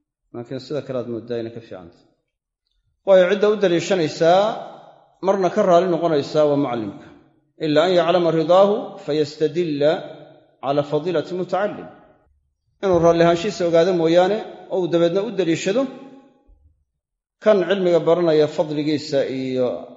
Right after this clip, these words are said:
aqoontiisu inay fiican tahay. Taasi marka waxay noqonaysaa dhibi kuma sugna. Masaa'il aanu sheikhu sheegin baa waqtiyada qaarkood ay dhacdaa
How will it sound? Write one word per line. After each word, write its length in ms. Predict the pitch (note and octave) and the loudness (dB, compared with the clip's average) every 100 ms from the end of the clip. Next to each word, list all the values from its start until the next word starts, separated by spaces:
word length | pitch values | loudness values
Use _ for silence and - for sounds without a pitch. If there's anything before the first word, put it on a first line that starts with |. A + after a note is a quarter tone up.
| - | -12
aqoontiisu 720 | - - F#3 G3 F#3 D3+ C3+ C#3 | -4 -4 0 0 0 -6 -8 -8
inay 140 | C3 | -8
fiican 280 | B2 F#2+ F#2 | -8 -12 -14
tahay. 180 | E2 - _ _ _ _ _ _ _ _ _ _ - | -20 -20 _ _ _ _ _ _ _ _ _ _ -6
Taasi 280 | C3 B2+ C#3 | -6 -4 -4
marka 240 | D3 D3+ | -4 -2
waxay 180 | C#3 C3+ | -2 -2
noqonaysaa 420 | C3+ D3 B2 - | -4 -4 -6 -8
dhibi 180 | A2 A2+ | -10 -10
kuma 180 | - A2 | -10 -12
sugna. 300 | - - - _ _ _ _ _ _ _ _ | -12 -20 -20 _ _ _ _ _ _ _ _
Masaa'il 340 | D#3 G3 C4+ A#3 | -4 2 4 4
aanu 180 | G#3 | 0
sheikhu 280 | F#3 A3+ F3 | 0 -2 -2
sheegin 340 | D#3+ E3+ F#3 F#3 | -2 -2 0 2
baa 120 | E3 | 2
waqtiyada 340 | D3+ F#3+ F3+ | 2 0 0
qaarkood 500 | F#3 F#3 F3+ F#3 G3+ | 2 2 0 -2 0
ay 100 | F3 | 0
dhacdaa 480 | C#3+ C3+ C#3 D#3+ F#3 | 0 0 2 4 4